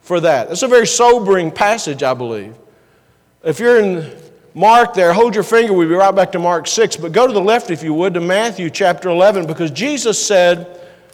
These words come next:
similar things to other places and other people. In Ma-, Matthew chapter eleven,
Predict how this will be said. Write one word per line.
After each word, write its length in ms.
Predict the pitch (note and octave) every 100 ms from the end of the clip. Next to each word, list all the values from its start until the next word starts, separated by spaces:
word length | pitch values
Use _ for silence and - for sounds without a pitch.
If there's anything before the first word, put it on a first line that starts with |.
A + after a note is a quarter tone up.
| -
similar 680 | - - D4+ D#4 C4 G3+ F#3
things 760 | F#3 D#3+ D#3+ E3 F3 F#3+ - - _ _ _ - _ _ _
to 180 | F#3+ G#3+
other 300 | A3+ A3+ A3
places 920 | A3 B3 A#3+ F#3 - C#3+ D3 D#3+ - - - _ _ _ _ _ -
and 160 | F#3+
other 220 | F#3+ F#3+ G3
people. 580 | B3+ A#3+ - B2 - - _ _ _ _ _ _ _ _ _ _ _ _ _ _ _ -
In 100 | D#3+
Ma-, 260 | G3+ A#3
Matthew 360 | F#3+ B3+ D4 A3+
chapter 440 | - A#3 G#3 -
eleven, 720 | F3 E3+ F3 C3 B2 C3+ E3+